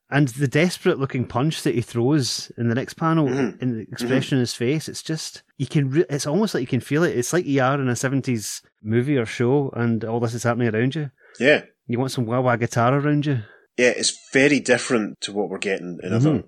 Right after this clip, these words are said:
Speaker 2: contemporary stories. Early, early, early, early on in our preparation, listeners, I suggested to Peter that we did this in this last week's Supergirl story in the same episode, given it from the same comic.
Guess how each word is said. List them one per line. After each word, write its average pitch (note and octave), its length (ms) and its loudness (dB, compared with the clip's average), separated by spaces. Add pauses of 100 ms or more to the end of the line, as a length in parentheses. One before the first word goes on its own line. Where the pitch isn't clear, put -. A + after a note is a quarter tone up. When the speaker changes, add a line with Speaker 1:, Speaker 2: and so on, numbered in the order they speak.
(120)
Speaker 2:
contemporary G2 400 -8
stories. G2+ 320 -6
Early, E3 400 4
early, D3+ 500 4
early, C3+ 300 6
early A#2 160 4
on B2 160 4
in A2+ 80 2
our G#2 60 0
preparation, A2+ 800 -2
listeners, G#2+ 300 -4
I A#2+ 60 0
suggested G#2+ 460 -4
to - 60 -14
Peter G#2+ 280 -8
that F#2+ 100 -6
we F2+ 60 -12
did G2 180 -6
this G2 220 -6
in G2 80 -10
this - 200 -10
last B2 220 -8
week's - 200 -8
Supergirl G#2 380 -6
story F#2 300 -8
in E2 80 -10
the E2 60 -12
same E2+ 240 -8
episode, F2+ 360 -14
given F#2 240 -12
it C2 80 -12
from F2+ 120 -16
the E2+ 60 -14
same E2+ 200 -10
comic. F#2+ 400 -12